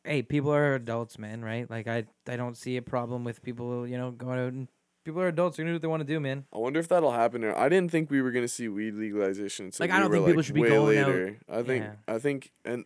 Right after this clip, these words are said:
Speaker 2: and Mike that works in the government was saying that B C and Ontario right now, the government, or there's, like, sections of the government that run the, like,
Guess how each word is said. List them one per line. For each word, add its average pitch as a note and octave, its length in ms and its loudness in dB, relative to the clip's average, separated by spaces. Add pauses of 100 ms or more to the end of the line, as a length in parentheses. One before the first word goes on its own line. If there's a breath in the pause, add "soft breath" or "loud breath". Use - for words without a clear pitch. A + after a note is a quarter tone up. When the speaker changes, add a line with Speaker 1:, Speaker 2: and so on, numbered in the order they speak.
(140)
Speaker 2:
and A#2+ 320 -2
Mike C3 340 4
that A#2+ 120 6
works A2+ 220 0
in C3 80 -4
the A2 60 -2
government A2 360 2
was G2 120 -2
saying G2+ 320 -2
that G2 380 -4
B C3 180 0
C B2+ 500 0
and G#2 340 -2
Ontario G#2 580 2
right F#2 220 0
now, F#2 260 -4
the G2 100 -8
government, G#2+ 500 -2
or G#2 100 0
there's, G#2 200 -2
like, G2+ 120 -4
sections G#2+ 460 -4
of F#2+ 40 0
the F#2 60 -6
government F#2+ 460 0
that F#2 160 0
run G2 300 -2
the, F2+ 100 -2
like, F2 280 -4